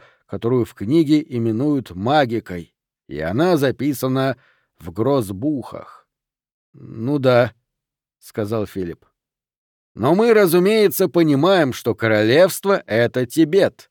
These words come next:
В тексте имеются самые прямые указания на этот счет. Стоит только подставить название. Совершенно очевидно, что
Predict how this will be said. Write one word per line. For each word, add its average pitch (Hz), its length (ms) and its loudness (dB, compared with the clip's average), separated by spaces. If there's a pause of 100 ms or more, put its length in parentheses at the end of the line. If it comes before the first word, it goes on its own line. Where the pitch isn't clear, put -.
(600)
В - 80 -20
тексте 156 540 0
имеются 143 520 2
самые 175 640 4
прямые 165 440 4
указания 151 760 4
на 147 80 0
этот 139 280 0
счет. - 380 -8 (640)
Стоит 165 460 2
только 170 400 2 (360)
подставить 190 640 2
название. 147 720 0 (600)
Совершенно 139 760 0
очевидно, 135 520 -4
что 135 300 0